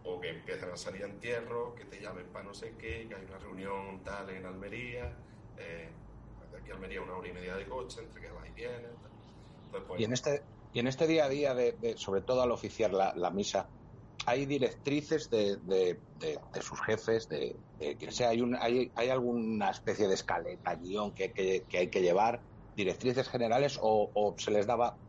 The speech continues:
Speaker 2: libertad?
Speaker 1: Bueno, en el sentido de celebrar varias ocasiones, o el modo, o
Speaker 2: No, no, lo,
Speaker 1: ¿te refieres?
Speaker 2: lo, lo que se dice, las, eh, las lecturas que usted escoge, la, lo
Speaker 1: Ah, claro, claro. No, eso, todo eso está pautado. Es decir, el
Speaker 2: Ujú.
Speaker 1: cura no,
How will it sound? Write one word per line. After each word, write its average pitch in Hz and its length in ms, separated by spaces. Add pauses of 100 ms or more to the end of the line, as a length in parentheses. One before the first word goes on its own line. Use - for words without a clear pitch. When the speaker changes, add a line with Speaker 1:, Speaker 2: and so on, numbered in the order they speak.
(160)
Speaker 2:
libertad? 101 500 (960)
Speaker 1:
Bueno, 104 140
en 95 60
el 98 40
sentido 127 380
de 120 100
celebrar 117 360
varias 117 220
ocasiones, 123 580 (180)
o 95 80
el 95 60
modo, 110 320
o - 680 (200)
Speaker 2:
No, 165 80
no, 208 180
lo, 104 100
Speaker 1:
¿te 95 60
refieres? 90 80
Speaker 2:
lo, 107 200
lo 107 120
que 110 120
se 113 140
dice, 120 300
las, 117 320
eh, 98 140
las 90 240
lecturas 98 440
que - 100
usted 90 220
escoge, 117 600
la, 90 240
lo 87 200
Speaker 1:
Ah, 135 220 (400)
claro, - 220
claro. 87 260 (320)
No, 101 140
eso, 95 280
todo 107 220
eso 110 140
está 117 200
pautado. 107 480 (260)
Es - 140
decir, 90 240
el - 120
Speaker 2:
Ujú. 104 120
Speaker 1:
cura 101 160
no, 104 100